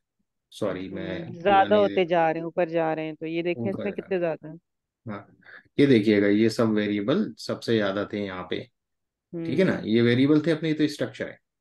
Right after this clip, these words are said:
Speaker 1: ये वेरिएबल थे, इतने वेरिएबल थे। और यहाँ
Speaker 2: हम्म।
Speaker 1: पॉइंट सेवन सेवन वन थ्री था शुरू का, सॉरी।
Speaker 2: वन थ्री।
Speaker 1: वन थ्री
Speaker 2: फिर
Speaker 1: था, अब अपना
Speaker 2: ज़ीरो फ़ोर
Speaker 1: सिक्स फ़ोर
Speaker 2: था।
Speaker 1: हुआ है।
Speaker 2: हम्म।
Speaker 1: मतलब बढ़ गया, है ना?
Speaker 2: हम्म,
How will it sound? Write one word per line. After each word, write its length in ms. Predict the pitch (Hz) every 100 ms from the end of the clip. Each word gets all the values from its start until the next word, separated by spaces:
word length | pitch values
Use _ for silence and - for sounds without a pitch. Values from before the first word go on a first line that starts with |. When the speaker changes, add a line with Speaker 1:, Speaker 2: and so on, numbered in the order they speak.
| _ -
Speaker 1:
ये 200 | 117 160
वेरिएबल 420 | 143 117 113 101
थे, 100 | 101
इतने 280 | 104 123 131
वेरिएबल 420 | 110 92 90 78
थे। 160 | - - _ _ _ _ _ _ 123
और 140 | 139
यहाँ 220 | 135 139
Speaker 2:
हम्म। 100 | 156
Speaker 1:
पॉइंट 240 | 143 170 160
सेवन 220 | 156 156
सेवन 220 | 160 160
वन 180 | 147 147
थ्री 200 | 151 147
था 180 | 175 165
शुरू 260 | 143 131
का, 220 | 110 92 _ _ _
सॉरी। 260 | 113 113
Speaker 2:
वन 400 | 170 165 170 170
थ्री। 480 | 170 165 156 156 165 _ _ -
Speaker 1:
वन 140 | 113 120
थ्री 200 | 190 170
Speaker 2:
फिर 40 |
Speaker 1:
था, 160 | 185 190
अब 80 | 202
अपना 60 | 208
Speaker 2:
ज़ीरो 100 | 196
फ़ोर 80 | 202
Speaker 1:
सिक्स 180 | 165 202
फ़ोर 220 | 160 156
Speaker 2:
था। 40 |
Speaker 1:
हुआ 180 | 131 98
है। 60 | - _ _ _ _ _ _ _ _ -
Speaker 2:
हम्म। 460 | 165 160 156 170 - _ _ _ _
Speaker 1:
मतलब 200 | 110 151
बढ़ 160 | 160 175
गया, 300 | 156 110 - _ _ _ _ _ _ _ 131
है 60 |
ना? 280 | 240 135 - 165
Speaker 2:
हम्म, 320 | 156 156